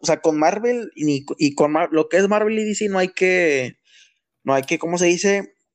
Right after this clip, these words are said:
Este, no hay que pensar mucho, no hay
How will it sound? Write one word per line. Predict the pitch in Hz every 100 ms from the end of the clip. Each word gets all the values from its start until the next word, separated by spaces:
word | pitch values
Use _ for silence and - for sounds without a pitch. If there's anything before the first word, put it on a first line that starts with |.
| _ -
Este, | 135 127 - - 127 123 117 107 113 _ - - _ _ -
no | 147
hay | 147
que | 180
pensar | 180 190 175 180
mucho, | 180 190 - 202 190
no |
hay | 156